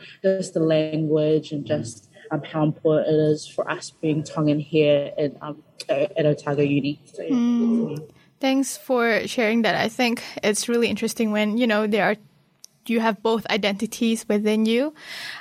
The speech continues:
Speaker 2: Um, something I'm really curious to know is what is, like, the m-, major,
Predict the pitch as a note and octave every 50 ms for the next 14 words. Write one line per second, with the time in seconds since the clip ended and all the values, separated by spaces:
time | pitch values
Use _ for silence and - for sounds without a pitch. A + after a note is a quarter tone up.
0 | - - G3+ G#3+ G#3+ G#3+ G#3+ G#3+ A3 A3 A3 G#3+ - - - B3+ A#3 D#4 D4+ D4
1 | C#4+ C4 A#3 G#3 G#3 G#3+ G#3+ A3 G#3 - - A3 G#3+ G3+ G#3 G3+ - A3+ A3 G#3+
2 | G#3+ G#3 G3+ G3 - - G3+ G3+ G#3 G#3+ G#3 - - - - A3+ A#3 A3+ - A3
3 | C4 B3+ - D4 C4 C4+ - E4+ C4+ A#3+ A3+ G#3+ G#3 G#3+ G#3 A#3 G#3+ G#3+ G#3+ G#3+
4 | A3 A3+ G#3 - A3+ F#3+ -